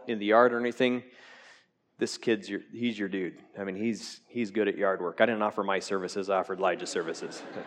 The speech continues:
He's top notch. Bill says, "I tell you what," he says, "maybe some,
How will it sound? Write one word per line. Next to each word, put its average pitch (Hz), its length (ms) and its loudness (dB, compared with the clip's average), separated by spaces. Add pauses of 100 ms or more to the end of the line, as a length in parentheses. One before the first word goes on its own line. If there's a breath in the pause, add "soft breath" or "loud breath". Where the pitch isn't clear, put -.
(160)
He's 127 420 0 (460)
top 107 260 4
notch. 101 420 -4 (720 loud breath)
Bill 131 140 6
says, 131 180 2
"I 131 40 4
tell 180 200 8
you 160 120 8
what," 156 240 8
he - 80 -10
says, 127 180 -2
"maybe 165 240 4
some, 160 400 2